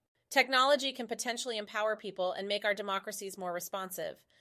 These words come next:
or technology can be used to manipulate and divide us. Welcome to Impossible Trade-Offs.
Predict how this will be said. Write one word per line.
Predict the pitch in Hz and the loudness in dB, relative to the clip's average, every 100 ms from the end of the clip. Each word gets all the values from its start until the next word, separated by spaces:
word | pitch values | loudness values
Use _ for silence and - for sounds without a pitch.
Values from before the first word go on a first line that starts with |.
| _ _ | _ _
or | - 254 | 8 8
technology | 294 247 247 262 247 233 | 8 2 2 2 2 -2
can | 226 220 | -6 -8
be | |
used | 214 202 196 | -6 -6 -6
to | - | -6
manipulate | 214 202 214 220 180 165 - | -6 -4 -2 -2 0 0 -2
and | 190 | -6
divide | 180 180 170 | -4 0 0
us. | 156 - - - - _ _ _ _ _ _ _ _ _ _ - | -2 -6 -8 -10 -12 _ _ _ _ _ _ _ _ _ _ 8
Welcome | 247 277 330 | 8 10 4
to | - 277 | 2 -4
Impossible | 254 240 220 226 226 | 0 0 0 -4 -6
Trade-Offs. | - 190 160 78 - - | -2 -2 -2 -6 -8 -10